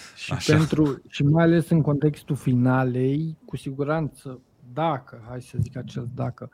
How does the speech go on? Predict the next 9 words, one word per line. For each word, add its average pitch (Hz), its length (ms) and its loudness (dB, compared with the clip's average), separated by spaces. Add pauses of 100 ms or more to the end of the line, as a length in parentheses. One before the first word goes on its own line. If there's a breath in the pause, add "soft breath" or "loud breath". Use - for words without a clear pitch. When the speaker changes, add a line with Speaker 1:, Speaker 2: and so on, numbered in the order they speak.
(240 soft breath)
Speaker 1:
Franța 147 440 0
se 131 140 -4
califică, 127 680 -4
o 147 80 4
să - 120 -6
fie 151 220 2
mai 147 300 4
odihnită 135 480 0
cumva 123 680 2